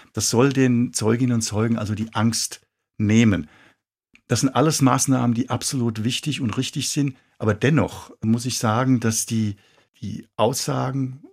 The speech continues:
von diesen Opfer, insbesondere Opferzeuginnen und Zeugen, eine große Leistung darstellen angesichts dessen,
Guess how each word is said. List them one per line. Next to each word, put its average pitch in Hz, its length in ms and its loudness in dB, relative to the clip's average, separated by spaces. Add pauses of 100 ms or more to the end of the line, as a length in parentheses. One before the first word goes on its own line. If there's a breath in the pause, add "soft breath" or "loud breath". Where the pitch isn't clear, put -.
(100)
von 110 240 -2
diesen 117 380 2
Opfer, 113 340 -6
insbesondere 117 480 -2
Opferzeuginnen 113 760 -2
und 113 120 -2
Zeugen, 117 460 -2
eine 107 300 -2
große 104 460 -4
Leistung 98 480 -4
darstellen 90 500 -8
angesichts 104 440 -10
dessen, 104 340 -6